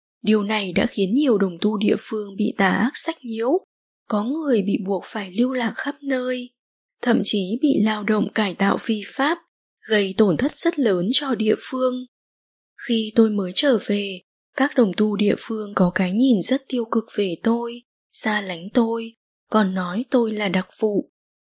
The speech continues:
Chỉ có đồng tu người nhà và đồng tu cao tuổi ở thôn bên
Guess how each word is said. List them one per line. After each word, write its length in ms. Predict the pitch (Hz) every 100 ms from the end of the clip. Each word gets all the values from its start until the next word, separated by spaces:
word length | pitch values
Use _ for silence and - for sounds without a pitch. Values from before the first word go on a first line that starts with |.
| _ _ -
Chỉ 260 | - 214
có 140 | - 185
đồng 200 | 262 220 -
tu 160 | 254
người 280 | 254 247 214
nhà 380 | 180 196 190 180
và 120 | 180
đồng 180 | 175 175 165
tu 180 | 202 202
cao 260 | 208 196 -
tuổi 240 | 208 180
ở 200 | - 170 -
thôn 280 | 240 240
bên 300 | 240 247 247